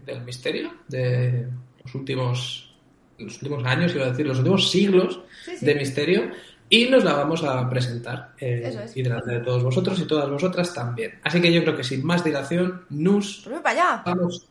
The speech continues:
Speaker 1: a abrir el sótano del misterio y qué nos encontramos ahí nada más abrirlo.
Speaker 2: Abro el melón.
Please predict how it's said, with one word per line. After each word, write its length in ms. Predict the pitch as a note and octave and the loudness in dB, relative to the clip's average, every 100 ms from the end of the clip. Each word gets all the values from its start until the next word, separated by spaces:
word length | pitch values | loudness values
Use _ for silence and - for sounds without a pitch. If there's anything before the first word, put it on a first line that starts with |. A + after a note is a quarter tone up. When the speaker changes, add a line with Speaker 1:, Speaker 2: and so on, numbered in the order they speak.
| - | 0
Speaker 1:
a 180 | D3+ D3 | 2 2
abrir 480 | D#3+ G#3 G#3+ - - | 4 4 2 -6 -10
el 280 | D3 C3+ C3 | -8 -6 -4
sótano 600 | - G3 F#3+ F3 D#3 C#3+ | -2 0 0 0 0 -2
del 160 | C#3 | -4
misterio 720 | C3+ B2+ - E3 F3 F3+ F3+ - | -6 -6 -2 0 0 -2 -4 -10
y 120 | D3+ C3 | -16 -8
qué 160 | - E3+ | -2 -2
nos 220 | E3 - | -2 -6
encontramos 640 | C3+ C3 B2+ B2 D3+ C#3+ C3 | -8 -6 -6 -4 -4 -6 -6
ahí 220 | D3 C#3+ | -8 -6
nada 200 | D3 C3+ | -6 -6
más 180 | B2+ - | -8 -10
abrirlo. 300 | - G#2+ - | -12 -16 -2
Speaker 2:
Abro 200 | D4+ E4 | 0 0
el 80 | D#4+ | 0
melón. 580 | C#4 C#4+ D4 A3+ F3 | 0 4 4 2 -4